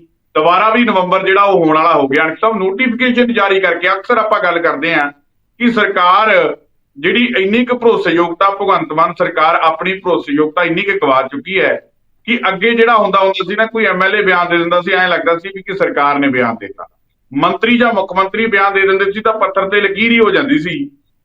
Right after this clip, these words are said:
ਤੇ ਜਦੋਂ ਫਿਰ ਨੋਟੀਫਿਕੇਸ਼ਨ ਹੋ ਜਾਂਦਾ ਸੀ, ਫਿਰ ਤੇ ਚਲੋ ਪਿੱਛੇ ਕੋਈ ਗੱਲ ਕਿੰਤੂ ਪਰੰਤੂ ਵਾਲੀ ਰਹਿ ਹੀ ਨਹੀਂ ਸੀ ਜਾਂਦੀ। ਤਾਂ ਹੁਣ ਤੁਸੀਂ ਦੇਖ ਲਓ ਕਿ ਭਗਵੰਤ ਮਾਨ ਸਰਕਾਰ ਨੇ ਇੰਨੀ ਭਰੋਸੇਯੋਗਤਾ ਗਵਾਤੀ ਹੈ ਕਿ ਨੋਟੀਫਿਕੇਸ਼ਨ ਜਾਰੀ ਹੋਣ ਤੋਂ ਬਾਅਦ ਵੀ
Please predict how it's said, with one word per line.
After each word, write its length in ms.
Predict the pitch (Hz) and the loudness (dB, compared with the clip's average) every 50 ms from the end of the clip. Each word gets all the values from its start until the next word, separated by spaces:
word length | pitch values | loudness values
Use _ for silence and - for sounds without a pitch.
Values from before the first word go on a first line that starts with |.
| _ | _
ਤੇ 80 | - 233 | -2 0
ਜਦੋਂ 280 | 233 220 220 226 240 233 | 2 2 2 2 2 2
ਫਿਰ 160 | 233 240 226 | 2 0 0
ਨੋਟੀਫਿਕੇਸ਼ਨ 1000 | 220 202 190 196 196 196 - 226 240 240 240 208 196 - 185 185 185 190 240 220 | 0 0 0 0 -2 -2 0 2 2 2 2 0 -2 -2 -2 0 0 0 0 0
ਹੋ 140 | 214 202 202 | 2 2 2
ਜਾਂਦਾ 300 | 196 190 190 190 196 190 | 2 0 2 2 0 0
ਸੀ, 100 | 196 240 | 0 0
ਫਿਰ 280 | 226 208 202 190 190 196 | -2 0 0 0 0 0
ਤੇ 120 | 196 190 | -2 -2
ਚਲੋ 180 | 190 190 196 190 | -2 -2 -2 -2
ਪਿੱਛੇ 220 | 190 180 - - 185 | -4 -6 -6 -6 -6
ਕੋਈ 140 | 185 196 - | -6 -4 -2
ਗੱਲ 240 | 165 160 165 175 202 202 - | -2 0 0 0 -2 -2 -2
ਕਿੰਤੂ 280 | 180 175 170 170 185 185 180 | -4 -6 -4 -4 -6 -4 -2
ਪਰੰਤੂ 300 | 165 156 147 143 156 151 | -2 -2 -2 -2 -4 -4
ਵਾਲੀ 180 | 165 180 196 | -2 0 0
ਰਹਿ 120 | 208 226 254 | 0 2 2
ਹੀ 60 | 247 | 0
ਨਹੀਂ 120 | 208 175 | 0 -2
ਸੀ 140 | 156 135 123 | -4 -4 -6
ਜਾਂਦੀ। 200 | 113 104 - _ _ _ _ _ _ _ _ _ _ _ _ _ _ _ _ - | -8 -10 -10 _ _ _ _ _ _ _ _ _ _ _ _ _ _ _ _ 0
ਤਾਂ 100 | 247 226 | 0 2
ਹੁਣ 260 | 185 202 226 254 247 220 202 202 208 202 - _ - | 2 2 2 2 2 2 2 0 -2 -4 -8 _ -6
ਤੁਸੀਂ 200 | 220 214 247 247 | -2 0 0 2
ਦੇਖ 200 | 214 208 202 202 | 2 0 0 0
ਲਓ 180 | 233 233 233 | 0 0 2
ਕਿ 180 | 233 240 247 247 - 226 | 2 0 0 0 0 0
ਭਗਵੰਤ 320 | 226 214 196 175 165 180 | 0 2 0 0 0 -2
ਮਾਨ 200 | 190 214 220 214 | 0 0 0 0
ਸਰਕਾਰ 400 | - 214 202 196 196 196 202 202 | -2 -2 -2 0 0 0 2 2
ਨੇ 80 | 214 208 | 0 0
ਇੰਨੀ 220 | 208 226 240 240 | 0 0 0 0
ਭਰੋਸੇਯੋਗਤਾ 640 | 233 220 196 - 165 165 165 170 175 170 170 190 190 | 0 0 0 0 -2 -2 -2 -2 -2 0 0 0 0
ਗਵਾਤੀ 480 | - 170 151 147 143 143 143 185 190 180 | 2 2 2 2 2 0 0 -2 0 0
ਹੈ 160 | 156 143 131 - - - _ _ _ _ _ _ _ _ _ _ - | 2 2 0 -2 -4 -8 _ _ _ _ _ _ _ _ _ _ 0
ਕਿ 100 | 262 262 | 2 4
ਨੋਟੀਫਿਕੇਸ਼ਨ 1040 | 233 202 190 190 202 196 202 240 254 247 247 240 - 214 208 208 196 240 240 240 | 4 2 2 2 0 0 2 2 2 2 0 -2 -2 -2 -2 0 0 -2 -2 -2
ਜਾਰੀ 320 | 208 180 175 180 202 214 202 | 0 0 0 0 0 0 -2
ਹੋਣ 240 | 190 202 208 202 - | -2 -2 -2 -2 -2
ਤੋਂ 180 | 214 208 196 | -4 -2 0
ਬਾਅਦ 360 | 180 190 214 226 220 214 160 | 2 2 4 2 2 0 -2
ਵੀ 440 | 156 185 240 247 240 - - - - | -2 0 2 2 2 2 -2 -4 -8